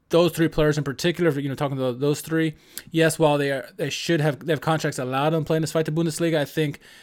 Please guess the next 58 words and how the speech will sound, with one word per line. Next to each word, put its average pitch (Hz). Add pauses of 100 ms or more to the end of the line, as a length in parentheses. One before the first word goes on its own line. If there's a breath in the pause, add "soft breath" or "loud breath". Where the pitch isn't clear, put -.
(300 loud breath)
a 151
team 202
that's 185
in 165
debt 196
and, 151
you 151
know, 147
really 170
we're 156
looking 160
to 151
kinda 139 (240)
rebuild 165
our 147
team 170
through 156
the 139
youth, 196 (380 loud breath)
I 156
think 160
those 165
are, 170
you're 156
gonna 160
sell 156
those 156
players 151
and 131
try 147
to 143
get 139
some 131
money 151
for -
them, 117
Jack. 117
I, 127
I -
don't 151
see 143
either, 147
any 170
of 160
those 135
three 143
players, 131 (320 loud breath)
uh, 131
joining 143
us 127
in 135
the 120
Zweite 127
Bundesliga. 123
What, 123
what 139
about 120
you? 120